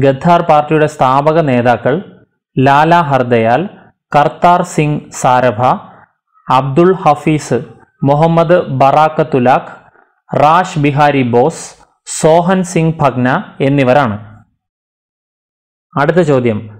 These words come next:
ആയിരത്തി തൊള്ളായിരത്തി ഇരുപത്തിയൊമ്പതിലെ സമ്മേളനത്തിൽ പൂർണ്ണ സ്വരാജാണ് അന്തിമ ലക്ഷ്യമെന്ന് കോൺഗ്രസ് പ്രഖ്യാപിച്ചു. ഈ സമ്മേളനം നടന്ന സ്ഥലം എവിടെയായിരുന്നു? ഉത്തരം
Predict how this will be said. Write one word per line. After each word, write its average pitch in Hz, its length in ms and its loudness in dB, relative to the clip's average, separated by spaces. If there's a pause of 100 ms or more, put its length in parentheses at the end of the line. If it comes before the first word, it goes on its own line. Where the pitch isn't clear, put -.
(260)
ആയിരത്തി 175 480 2
തൊള്ളായിരത്തി 165 540 2
ഇരുപത്തിയൊമ്പതിലെ 143 720 0
സമ്മേളനത്തിൽ 127 680 -2 (500)
പൂർണ്ണ 180 400 2
സ്വരാജാണ് 147 640 0 (160)
അന്തിമ 151 360 0
ലക്ഷ്യമെന്ന് 135 580 -2 (160)
കോൺഗ്രസ് 156 560 0
പ്രഖ്യാപിച്ചു. 131 640 -2 (760)
ഈ 160 180 4
സമ്മേളനം 151 640 0
നടന്ന 135 320 0
സ്ഥലം 127 300 -2 (220)
എവിടെയായിരുന്നു? 117 560 0 (1500)
ഉത്തരം 185 360 2